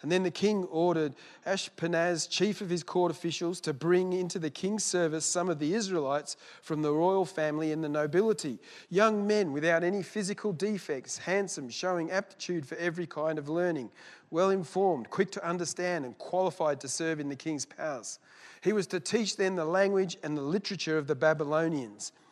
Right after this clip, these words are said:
And the king assigned them a daily amount of food and wine from the king's table, and they were to be trained for three years, and after that, they were to enter the king's service. They were to be recultured,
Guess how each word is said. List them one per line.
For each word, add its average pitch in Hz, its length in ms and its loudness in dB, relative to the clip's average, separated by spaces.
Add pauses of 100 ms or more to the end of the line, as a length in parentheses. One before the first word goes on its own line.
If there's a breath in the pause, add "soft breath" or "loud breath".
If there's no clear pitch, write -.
(320 soft breath)
And 151 100 -4
the 160 60 2
king 226 320 2
assigned 208 460 2
them 180 100 0
a 156 60 -2
daily 190 400 4
amount 185 280 2
of 170 80 -2
food 202 340 -2
and 175 120 0
wine 180 340 0
from 151 140 -8
the 160 80 -2
king's 170 300 -4
table, 160 500 -4 (320 loud breath)
and 151 140 -2
they 180 100 4
were 170 100 2
to 160 80 -2
be 160 140 -4
trained 180 540 0
for 160 140 -6
three 185 340 0
years, 165 400 0
and 151 120 -4
after 156 280 0
that, 156 320 2 (240 loud breath)
they 156 100 2
were 160 140 4
to 151 120 0
enter 175 300 0
the 151 100 0
king's 170 360 -4
service. 156 640 2 (720 soft breath)
They 185 160 4
were 196 120 8
to 175 80 2
be 170 300 2
recultured, 165 1000 -2